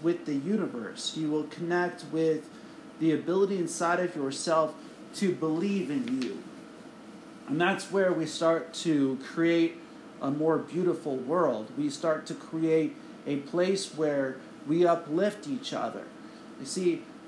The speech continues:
it, and ultimately, when you're looking at it from a sales aspect, a lot of people just go into it just for themselves, but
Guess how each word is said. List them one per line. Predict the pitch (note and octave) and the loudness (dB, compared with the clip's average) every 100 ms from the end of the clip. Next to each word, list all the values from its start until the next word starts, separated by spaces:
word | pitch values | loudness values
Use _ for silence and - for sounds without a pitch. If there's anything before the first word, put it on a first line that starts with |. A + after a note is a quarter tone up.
| - | -6
it, | E3 D#3+ D#3 | 2 2 2
and | D#3+ D3+ - | 0 0 -2
ultimately, | F3 F#3+ G3 F#3 F3 - D3 D3+ C#3 | 0 0 2 0 0 0 0 2 2
when | D3 D3+ | 2 0
you're | C3+ | 0
looking | E3 F3+ F3 E3 | 0 0 0 0
at | D3 D3 | 0 0
it | - - | -4 -4
from | E3 D3 | -2 -2
a | C#3 | -2
sales | - D#3 E3 E3 - - - - - | -4 -2 0 -2 -6 -12 -16 -14 -6
aspect, | C#3+ C#3+ - C3 G#2+ - - - - - | -4 -4 -4 -4 -4 -8 -18 -18 -18 -6
a | B2+ | 2
lot | D#3+ F#3+ | 4 4
of | G3+ - | 2 0
people | G#3 G#3 F3 D#3+ | -2 0 2 0
just | E3 D#3+ - | 0 -4 2
go | D#3+ D#3 | 2 2
into | E3+ F3 - F3 D3 | 0 -2 -4 -2 0
it | C#3 A2+ | 0 -2
just | D#3 D#3 - | 0 -2 -2
for | D3+ C#3 | -2 -2
themselves, | B2 - - G3+ F3 C3+ - | -2 -2 2 4 4 2 0
but | D3+ | 0